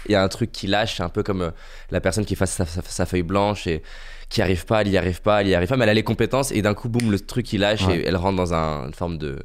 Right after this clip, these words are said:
Speaker 1: de flow, quoi.
Speaker 2: Je pense que la, la, l'une des erreurs, en fait, ce serait d'aller le, le chercher volontairement, ce flow, en fait. Il y a
Speaker 1: Ouais,
Speaker 2: un, il y a
Speaker 1: à
Speaker 2: un,
Speaker 1: chaque fois, en
Speaker 2: il y a
Speaker 1: plus.
Speaker 2: un, un ancien, euh,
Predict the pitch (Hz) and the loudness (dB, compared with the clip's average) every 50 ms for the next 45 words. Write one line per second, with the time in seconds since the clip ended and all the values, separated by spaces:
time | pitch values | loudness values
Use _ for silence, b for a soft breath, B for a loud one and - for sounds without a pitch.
0 | - - 78 - - - 92 82 - - - - - - - - - - - - | -10 -10 -10 -8 -4 -2 -2 -2 -2 -6 -12 -14 -18 -20 -20 -18 -18 -18 -18 -16
1 | - - 98 87 - 123 127 - - - 92 87 87 85 85 85 85 - - 90 | -8 -4 -2 0 2 2 0 0 0 -2 0 0 0 0 0 -2 -2 -2 -2 2
2 | 92 98 101 95 95 92 90 87 98 101 101 98 113 131 139 123 107 95 - - | 4 4 4 6 4 4 2 2 2 2 2 2 2 2 2 2 0 0 0 -2
3 | 120 - - - 92 - - 104 95 92 87 85 87 90 90 92 87 82 80 78 | -4 -4 -4 -6 -6 -4 -2 -2 0 0 0 2 2 2 2 4 2 2 2 0
4 | 78 - - - 90 87 - - 110 101 - - 113 98 101 92 90 87 - 87 | -4 -6 -4 -2 -2 -2 -2 -2 -4 -4 -2 -2 -2 -2 -2 -4 -4 -4 -4 -4
5 | 85 90 95 95 92 - - - - - 82 80 76 - 78 - _ _ _ _ | -4 -4 -4 -6 -8 -8 -12 -10 -6 -6 -4 -4 -6 -8 -10 -12 _ _ _ _
6 | _ _ _ - - 107 104 90 87 87 87 87 87 85 85 87 85 85 - - | _ _ _ -8 -2 0 2 2 2 2 0 0 0 0 2 2 0 0 -2 0
7 | 104 101 90 78 - 95 92 90 90 90 90 87 87 85 85 85 85 85 82 - | 0 0 0 0 0 0 0 2 2 2 2 2 2 2 2 0 0 -2 -4 -6
8 | - - - _ _ - 90 87 90 87 85 - - - - 92 90 87 85 82 | -10 -14 -18 _ _ -6 -4 -2 -2 -2 -4 -4 -6 -4 -2 0 0 2 2 0
9 | 80 78 78 85 | 0 0 0 -2